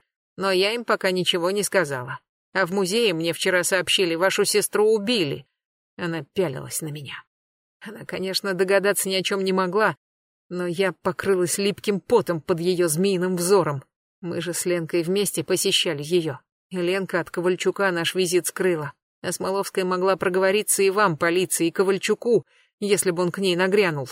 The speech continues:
Ужас сковал меня. Я ей протянула пачку наличных, мол, согласна. Она села к столу пересчитывать, склонилась. Её седой затылок маячил. Я снова будто ослепла.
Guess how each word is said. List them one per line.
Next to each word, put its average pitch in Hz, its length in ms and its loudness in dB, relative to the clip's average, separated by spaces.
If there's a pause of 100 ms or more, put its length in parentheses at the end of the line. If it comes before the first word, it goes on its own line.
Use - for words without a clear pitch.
(480)
Ужас 160 400 -4
сковал 156 440 -2
меня. 147 380 -6 (600)
Я 185 180 -4
ей 185 200 2
протянула 196 560 0
пачку 185 360 -2
наличных, 190 580 -2
мол, 165 200 -2
согласна. 175 720 0 (440)
Она 214 320 -4
села 196 300 2
к - 60 -4
столу 208 320 0
пересчитывать, 180 840 0 (100)
склонилась. 185 840 -2 (320)
Её 185 300 2
седой 185 300 2
затылок 185 520 4
маячил. 175 560 0 (840)
Я 117 200 -10
снова 170 480 -4
будто 165 420 -6
ослепла. 156 580 -4